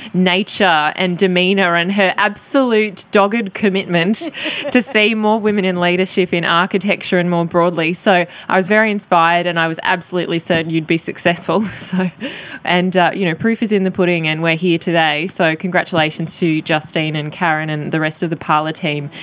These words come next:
Speaker 1: for such an amazing initiative that I always point people to as best practice in this space. So well done.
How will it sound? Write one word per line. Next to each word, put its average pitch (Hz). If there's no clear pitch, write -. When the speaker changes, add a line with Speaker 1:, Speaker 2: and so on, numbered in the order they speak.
Speaker 1:
for 185
such -
an 175
amazing 175
initiative 160
that 185
I 170
always 170
point 165
people 170
to 170
as 160
best -
practice 160
in 165
this 160
space. 151
So 151
well 151
done. 151